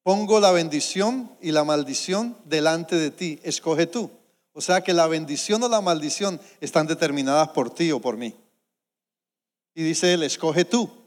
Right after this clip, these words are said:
escoge tú pues la bendición para que vivas". Entonces, eh, y aunque esta es una declaración un poco fuerte y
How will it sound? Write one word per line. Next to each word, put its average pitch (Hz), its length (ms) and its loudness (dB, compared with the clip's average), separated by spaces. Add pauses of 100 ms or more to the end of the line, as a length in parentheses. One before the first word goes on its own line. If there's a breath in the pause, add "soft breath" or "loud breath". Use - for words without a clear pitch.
(120)
escoge 165 340 0
tú 180 180 -2
pues 180 180 2
la 170 120 4
bendición 165 480 -2
para 151 220 0
que 139 100 -6
vivas". 147 480 -4 (840)
Entonces, 214 480 0 (920)
eh, 170 340 0
y 202 240 -4
aunque 190 220 0
esta 220 160 -2
es 233 80 0
una 247 200 6
declaración 185 500 0
un 208 100 -4
poco 208 300 0
fuerte 170 520 2 (1500)
y 143 240 -4